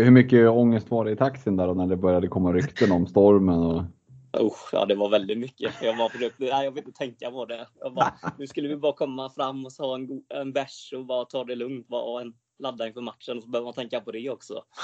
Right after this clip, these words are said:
Speaker 2: Jag tänkte,
Speaker 3: Ja.
Speaker 2: nu får det sluta. <laughs>
Speaker 1: Ja.
Speaker 3: Ah, fy. Ja. Ehm,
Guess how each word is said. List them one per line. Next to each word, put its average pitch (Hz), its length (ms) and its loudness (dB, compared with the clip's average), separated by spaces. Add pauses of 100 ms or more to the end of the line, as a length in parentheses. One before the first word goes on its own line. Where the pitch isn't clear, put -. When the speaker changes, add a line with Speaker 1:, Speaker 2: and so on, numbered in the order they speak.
(840)
Speaker 2:
Jag 110 120 -4
tänkte, 113 200 0
Speaker 3:
Ja. 107 60 -2
Speaker 2:
nu 110 60 -6
får 127 100 -4
det 127 60 -2
sluta. 113 440 -8 (340)
<laughs> - 220 -8
Speaker 1:
Ja. - 240 -6 (1040)
Speaker 3:
Ah, - 340 -10 (120)
fy. 107 280 -4 (120)
Ja. 107 440 4 (300)
Ehm, 127 560 6